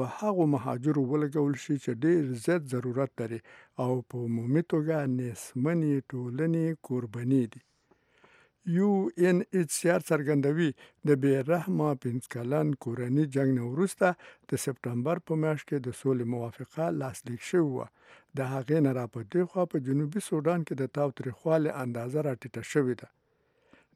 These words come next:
د دغې ادارې نطاق چارلي یاکسلي امریکا غږ ته وویلې، د هغه وخت نه را په دې خوا د هغو مهاجرو په شمیر کې کموالی راغلی دی چې له جنوبي سودان نه په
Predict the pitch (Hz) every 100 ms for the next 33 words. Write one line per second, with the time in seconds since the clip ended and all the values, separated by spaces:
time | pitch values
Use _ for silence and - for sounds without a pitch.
0 | 131 131 123 117 185 190 185 160 170 170
1 | 180 143 127 156 143 120 - 156 151 151
2 | 156 214 - 135 131 - - 127 131 180
3 | 233 _ - - _ 135 131 131 - 127
4 | 120 127 - 123 135 160 160 151 143 131
5 | 127 - 185 160 135 156 151 147 127 113
6 | - 110 156 156 139 113 - - _ -
7 | 135 123 170 156 139 123 120 120 117 147
8 | 131 - 127 - - 143 143 - 131 113
9 | 113 131 175 190 185 180 170 180 180 180
10 | 170 - - _ - 135 123 123 120 123
11 | 120 123 139 180 156 143 147 165 165 175
12 | 196 135